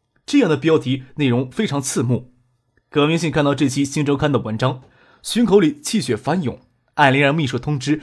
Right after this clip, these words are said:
法务部的高级顾问赵子强到他办公室来。赵子强就是昨天代表葛明信、葛英军出面的中年律师。赵子强到来之后，葛明信将那本《新周刊》杂志递到他的手里，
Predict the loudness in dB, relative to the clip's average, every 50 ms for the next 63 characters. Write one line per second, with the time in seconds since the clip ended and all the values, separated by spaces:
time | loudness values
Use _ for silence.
0 | -6 -20 -6 2 4 6 6 6 4 2 2 2 2 2 2 4 6 6 6 6
1 | 4 -4 -2 0 0 0 0 -2 -4 -6 -2 -2 -2 -2 -2 -6 -4 -4 -4 -4
2 | -4 -6 _ _ 0 0 0 2 2 4 4 4 4 2 -2 -2 -2 -4 -6 -6
3 | -8 -12 -18 _ _ _ _ _ _ _ _ _ _ _ _ _ _ _ 6 8
4 | 8 8 6 4 2 0 0 0 -2 -6 -10 -2 -2 -2 0 0 -2 0 0 0
5 | 0 0 0 2 4 4 4 2 0 -4 -6 -8 -10 -4 0 0 2 2 2 0
6 | 0 -2 -4 -6 -6 -6 -2 2 2 2 2 2 0 -2 -4 -6 -8 -10 -4 -2
7 | -2 0 0 -2 -4 -4 -4 -4 -2 -2 -2 0 -2 -2 -4 -6 -8 -10 -10 -10
8 | -14 _ _ _ _ _ _ _ _ _ 2 4 4 4 4 2 0 0 0 2
9 | 2 2 4 4 2 0 0 -2 -4 -4 -4 -4 -6 _ _ _ _ _ _ 0
10 | 2 2 2 2 0 0 0 0 2 2 2 2 2 0 -2 -2 -2 2 4 4
11 | 4 4 2 0 0 0 -2 0 0 -2 -4 -4 -10 _ -4 -2 0 0 0 0
12 | -2 -4 -4 -2 0 -2 0 -2 -4 -6 -8